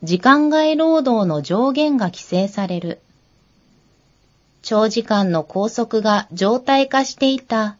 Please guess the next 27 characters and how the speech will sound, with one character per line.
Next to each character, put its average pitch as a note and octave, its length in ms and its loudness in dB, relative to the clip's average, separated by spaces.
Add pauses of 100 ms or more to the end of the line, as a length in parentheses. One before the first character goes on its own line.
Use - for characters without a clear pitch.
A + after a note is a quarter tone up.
運 C4 200 2
転 D4+ 360 2
手 B3 100 -2
の F3 340 0
労 C4 340 2
働 D4+ 240 4
環 D#4 240 0
境 G3 240 -2
改 A3 280 -2
善 C4 240 0
を C4 40 0
目 C4 100 0
指 C#4 180 0
す A3 220 -6
動 E3+ 120 -6
き F3 180 -10
だ。 C#3+ 180 -6 (1700)
深 F4+ 400 0
夜 D#4+ 140 2
の G3+ 160 2
長 A#3 260 0
距 C#4 180 0
離 C4+ 180 2
運 C#4+ 160 2
転 B3 240 0
な G3+ 180 0
ど F3+ 280 0